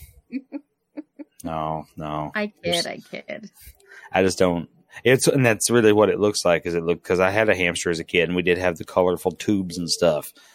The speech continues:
Speaker 2: that ran
Speaker 1: Mm-hmm.
Speaker 2: all around my room. And I do remember thinking to myself, "It's like, if I were tiny, how fun would it be to run around in there?" And now I can tell you, boring as shit.
Speaker 1: <laughs>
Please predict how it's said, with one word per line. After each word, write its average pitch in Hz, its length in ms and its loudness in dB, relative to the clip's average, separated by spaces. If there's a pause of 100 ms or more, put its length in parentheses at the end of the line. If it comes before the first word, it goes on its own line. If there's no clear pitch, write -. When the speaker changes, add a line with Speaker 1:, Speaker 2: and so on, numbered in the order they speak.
(160)
Speaker 2:
that 87 120 0
ran 87 200 4
Speaker 1:
Mm-hmm. - 20 -2
Speaker 2:
all 87 200 4
around 110 280 4
my 120 80 2
room. 113 440 0 (580)
And 90 680 0 (960)
I 107 80 4
do 101 180 4
remember 107 400 4
thinking 104 320 0
to 98 60 -2
myself, 95 400 0
"It's 92 80 -8
like, 90 220 -2
if 90 180 -4
I 107 100 4
were 95 200 4
tiny, 104 520 2
how 87 240 -4
fun 101 400 -2
would 98 120 0
it 78 100 -4
be 98 100 0
to 92 100 0
run 90 200 -2
around 90 320 -2
in 98 220 -4
there?" 73 300 -10 (400)
And 90 300 -2
now 95 300 4
I 107 100 4
can 92 160 -8
tell 107 240 4
you, 120 300 -2 (580)
boring 110 480 6
as 82 120 -2
shit. - 640 0 (320)
Speaker 1:
<laughs> 285 40 -2